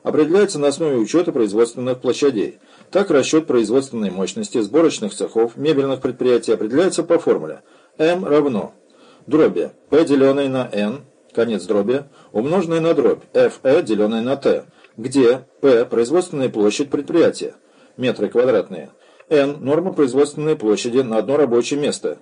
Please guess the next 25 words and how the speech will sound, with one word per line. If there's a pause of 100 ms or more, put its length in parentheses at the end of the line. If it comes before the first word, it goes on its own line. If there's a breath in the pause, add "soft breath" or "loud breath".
(100)
метры
квадратные, (400 soft breath)
Ф
Э — (300 soft breath)
полезный
фонд
времени (220 soft breath)
одного
рабочего
места (800 soft breath)
в
часах, (260)
Т —
трудоемкость
условной
единицы
продукции
в
часах, (500 loud breath)
на
величину (520 soft breath)
производственной
мощности
влияет
технический